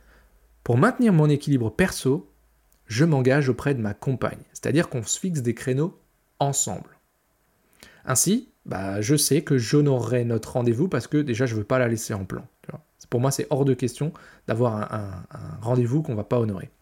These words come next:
Et côté pro, je fais pareil avec mes clients. Je m'engage pour un livrable à une date donnée. Exemple,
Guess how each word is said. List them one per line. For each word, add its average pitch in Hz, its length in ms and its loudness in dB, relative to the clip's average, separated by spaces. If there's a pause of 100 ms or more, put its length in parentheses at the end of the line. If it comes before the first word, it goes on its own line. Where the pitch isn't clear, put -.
(920)
Et - 60 -2
côté 190 260 2
pro, 151 340 2 (320)
je - 120 -8
fais 127 100 2
pareil 147 380 4
avec 117 200 2
mes 104 100 -6
clients. - 280 -10 (640)
Je - 140 -8
m'engage 147 320 2
pour 120 140 0
un 117 80 0
livrable 151 600 2
à 117 100 -2
une 117 120 -2
date 123 240 2
donnée. 107 300 -4 (720)
Exemple, 113 480 -2